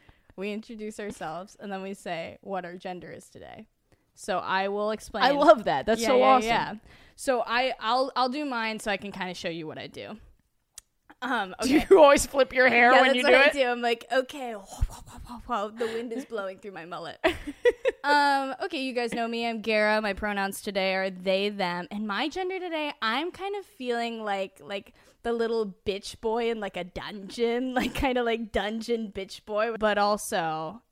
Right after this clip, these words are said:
Speaker 2: I think the dungeon is, like, I, I think the dungeon is, like, below David Burtka and Neil Patrick Harris's, <laughs> uh, Harlem home.
Speaker 1: And you know what? The
Speaker 2: Mm-hmm.
Speaker 1: rumor is that they actually have a little bitch
Speaker 2: No.
Speaker 1: boy.
Speaker 2: <laughs> No
Speaker 1: I
Speaker 2: way.
Speaker 1: have, I have, uh, tea on that.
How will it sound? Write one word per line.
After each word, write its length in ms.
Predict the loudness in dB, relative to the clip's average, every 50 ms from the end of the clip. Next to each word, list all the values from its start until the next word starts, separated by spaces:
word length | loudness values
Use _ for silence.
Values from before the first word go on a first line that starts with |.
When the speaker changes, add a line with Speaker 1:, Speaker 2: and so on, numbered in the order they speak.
| _ -4
Speaker 2:
I 120 | -4 -4
think 220 | -4 -6 -10 -8
the 120 | -8 -10 -6
dungeon 480 | -6 -6 -6 -6 -8 -8 -10 -10 -8
is, 180 | -10 -10 -10 -8
like, 460 | -8 -8 -8 -8 -10 -14 -20 -20 -20 _ _ -20 -20 -20 -20 _ _ _ _ _ _ _ _ -6 -4
I, 220 | -2 -2 -2 -4 -6
I 100 | -6 -8
think 220 | -6 -6 -8 -10 -8
the 80 | -8
dungeon 340 | -6 -6 -8 -8 -10 -12 -12
is, 220 | -10 -12 -10 -10 -10
like, 180 | -10 -10 -12 _ _ _ -20 -20 -18 -8
below 440 | -4 -4 -4 -2 -2 -2 -4 -4 -4
David 340 | -6 -8 -8 -8 -10 -10 -10
Burtka 320 | -10 -12 -12 -12 -12 -12
and 220 | -10 -10 -10 -10
Neil 120 | -12 -14 -12
Patrick 400 | -12 -12 -14 -14 -14 -18 -16 -14
Harris's, 720 | -14 -12 -12 -10 -10 -8 -4 -4 -4 -4 -4 -6 -10 -8 -6
<laughs> 40 | -4
uh, 280 | -4 -4 -4 -6 -8
Harlem 460 | -8 -6 -4 -4 -4 -6 -8 -10 -10 -10
home. 360 | -10 -10 -10 -10 -12 -14 -14 -4 0
Speaker 1:
And 220 | 2 2 4 2
you 80 | 2 2
know 140 | 2 2 2
what? 340 | 4 4 4 2 2 0
The 60 | 0 0
Speaker 2:
Mm-hmm. 80 | 2 2
Speaker 1:
rumor 280 | 0 0 0 0 0 0
is 140 | 0 0
that 140 | 0 0 2
they 160 | 2 2 4
actually 440 | 4 4 2 0 -2 -6 -6 -4 -4
have 240 | 0 0 0 0 0
a 20 |
little 240 | 0 -2 -2 -2 -2
bitch 240 | 0 0 0 0 -2
Speaker 2:
No. 60 | -4
Speaker 1:
boy. 280 | -4 -4 -4 -4 -6 -10 -10
Speaker 2:
<laughs> 80 | -6 -2
No 260 | 2 2 4 6 6
Speaker 1:
I 140 | 6 8 8
Speaker 2:
way. 60 | 8
Speaker 1:
have, 300 | 8 8 8 6 4 -2 -6 -2
I 160 | 2 2 4
have, 400 | 4 4 4 6 6 6 4 2 -2 -4 -2
uh, 180 | 0 2 2 0
tea 320 | -2 -4 -6 -4 -4 -4
on 160 | -4 -4 -6
that. 220 | -6 -6 -6 -6